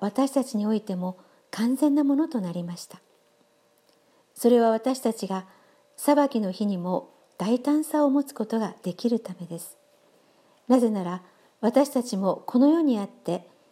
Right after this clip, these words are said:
キリストと同じようなものであるからです。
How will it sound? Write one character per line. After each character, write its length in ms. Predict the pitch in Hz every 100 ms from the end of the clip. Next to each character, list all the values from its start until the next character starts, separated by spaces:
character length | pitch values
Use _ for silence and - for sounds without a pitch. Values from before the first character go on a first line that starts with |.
| _ _
キ 100 | -
リ 100 | 226
ス 60 | 233
ト 100 | -
と 160 | 202 202
同 140 | 262
じ 160 | 262 311
よ 60 |
う 40 | 269
な 120 | 202
も 100 | 214
の 100 | 226
で 140 | 196
あ 80 | 196
る 80 | 196
か 140 | 180
ら 100 | 170
で 140 | 165 165
す。 180 | -